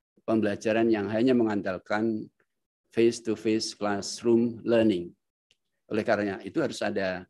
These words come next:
moda yang memungkinkan hal kekurangan ini dilengkapi.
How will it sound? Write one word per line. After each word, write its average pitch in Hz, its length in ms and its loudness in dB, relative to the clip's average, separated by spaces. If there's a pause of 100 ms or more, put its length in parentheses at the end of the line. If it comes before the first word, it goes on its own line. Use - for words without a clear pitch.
(160)
moda 123 600 -4 (560)
yang 120 160 4
memungkinkan 127 1300 2
hal 120 300 -2
kekurangan 120 480 -2
ini 127 240 0
dilengkapi. 104 720 -4